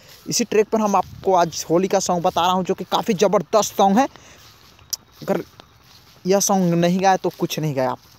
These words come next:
ठीक है ना। प्रमोद प्रेमी के ट्रैक पर है यह सॉन्ग, कुछ नहीं गाए तो कुछ नहीं आपका। काफ़ी अच्छा सॉन्ग है, होली का सॉन्ग है। तो आप लोग, और एक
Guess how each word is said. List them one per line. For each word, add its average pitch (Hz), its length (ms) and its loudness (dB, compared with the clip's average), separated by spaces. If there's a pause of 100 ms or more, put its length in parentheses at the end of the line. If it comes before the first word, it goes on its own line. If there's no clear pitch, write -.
(520)
ठीक 214 140 -8
है 185 60 0
ना। 123 100 -4
प्रमोद 160 340 -4
प्रेमी 175 280 -4
के 180 80 -8
ट्रैक 165 240 -4
पर 147 160 0
है 151 60 2
यह 170 80 0
सॉन्ग, 170 280 -6
कुछ - 320 -12
नहीं 160 240 -4
गाए 180 120 2
तो 202 120 -4
कुछ - 220 -8
नहीं 143 140 -2
आपका। - 200 -8 (520)
काफ़ी - 320 0
अच्छा - 420 0
सॉन्ग 220 200 2
है, 277 120 4
होली 185 200 2
का 196 120 2
सॉन्ग 190 220 0
है। 262 60 0
तो 214 160 2
आप 170 240 4
लोग, 170 220 0 (680)
और 156 260 4
एक 160 100 2